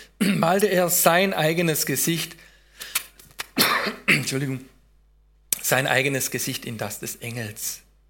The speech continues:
Ein Selbstporträt. Ihr versteht, das Selbstporträt muss verschwinden und dann konnte das Licht des Himmels in das Gotteshaus strömen.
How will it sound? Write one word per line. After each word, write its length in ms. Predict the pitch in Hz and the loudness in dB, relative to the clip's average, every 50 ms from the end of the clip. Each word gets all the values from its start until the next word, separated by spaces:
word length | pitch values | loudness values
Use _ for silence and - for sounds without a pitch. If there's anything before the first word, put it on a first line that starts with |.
| _ _ _ _ _ _ _ _ _ _ _ _ _ _ _ _ _ _ _ _ _ _ _ _ _ | _ _ _ _ _ _ _ _ _ _ _ _ _ _ _ _ _ _ _ _ _ _ _ _ _
Ein 180 | - 120 117 123 | -8 -8 -8 -8
Selbstporträt. 1500 | - - - - 120 127 147 143 - - - - - - - _ _ _ _ _ - - - - - - 107 101 104 101 - - _ _ _ _ _ _ _ _ _ _ _ _ _ _ _ _ _ _ _ _ _ _ _ _ _ _ _ _ _ _ _ _ _ _ _ _ _ _ _ _ _ _ _ _ _ _ _ _ _ _ _ _ _ _ _ _ | -8 -4 -2 0 0 0 0 -2 -4 -6 -6 -6 -8 -12 -20 _ _ _ _ _ -16 -16 -16 -14 -12 -10 -10 -8 -10 -10 -12 -16 _ _ _ _ _ _ _ _ _ _ _ _ _ _ _ _ _ _ _ _ _ _ _ _ _ _ _ _ _ _ _ _ _ _ _ _ _ _ _ _ _ _ _ _ _ _ _ _ _ _ _ _ _ _ _ _
Ihr 100 | - 175 | -2 0
versteht, 480 | - 170 160 - - 202 220 214 214 - - - - - - _ _ _ _ _ _ _ _ _ _ _ _ _ _ _ _ _ _ _ _ _ _ _ _ _ _ _ _ _ _ - | 2 2 2 4 4 4 4 2 -2 -6 -10 -14 -18 -20 -20 _ _ _ _ _ _ _ _ _ _ _ _ _ _ _ _ _ _ _ _ _ _ _ _ _ _ _ _ _ _ -6
das 180 | 139 131 - | -2 0 2
Selbstporträt 720 | - 180 190 214 214 - - - 175 160 165 151 156 165 165 | 4 4 4 4 2 -2 -4 -4 -4 -4 -2 0 2 2 2
muss 240 | 165 170 160 - | 2 0 0 0
verschwinden 880 | - - 135 - - - 147 135 143 156 180 202 208 - 208 233 247 220 - - _ _ _ _ _ _ _ _ _ _ _ _ _ _ _ _ _ _ _ _ _ _ _ _ _ _ _ _ - | 0 0 0 0 -2 -2 -2 0 0 0 0 -2 -4 -4 -4 -4 -6 -8 -12 -18 _ _ _ _ _ _ _ _ _ _ _ _ _ _ _ _ _ _ _ _ _ _ _ _ _ _ _ _ -8
und 260 | 143 135 120 - - | -8 -8 -8 -2 0
dann 240 | 180 175 208 254 240 | 2 2 2 0 -2
konnte 240 | - 196 190 180 165 | -2 -2 -2 0 0
das 240 | 143 135 131 - 139 | 0 0 0 0 0
Licht 300 | 160 180 233 226 - - | 0 0 0 0 0 0
des 200 | 180 143 - - | -2 -2 -2 -2
Himmels 440 | - 160 208 226 233 240 247 240 - | 0 0 0 2 2 0 0 -2 -2
in 140 | - 151 | -2 0
das 320 | 139 143 135 131 - - - | 2 2 2 0 -2 -4 -2
Gotteshaus 600 | 156 147 147 175 156 - - 135 120 117 117 - | -2 -2 -2 -2 -4 -6 -6 -6 -6 -6 -4 -4
strömen. 600 | - - - 120 117 127 135 131 117 107 95 | -6 -6 -6 -6 -4 -4 -4 -4 -6 -8 -10